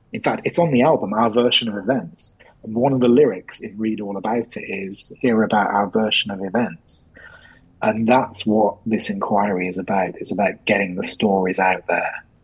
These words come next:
Um, if one thing, i-, if I can, can plug it,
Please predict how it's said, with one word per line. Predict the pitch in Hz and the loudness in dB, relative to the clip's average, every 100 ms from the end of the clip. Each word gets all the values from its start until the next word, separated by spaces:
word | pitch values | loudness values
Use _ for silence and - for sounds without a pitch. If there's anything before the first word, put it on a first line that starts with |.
| _ _ _ _ - | _ _ _ _ -6
Um, | 104 92 90 - _ - | -2 0 -2 -4 _ 0
if | 135 - - | 0 0 -6
one | - 151 160 | 2 2 2
thing, | 147 135 | 0 2
i-, | 110 110 _ - | 0 0 _ -6
if | 123 117 | -2 -2
I | |
can, | - 110 | 0 0
can | - 123 117 113 | 0 2 2 2
plug | 127 117 | 0 0
it, | 90 87 - | 0 -4 -8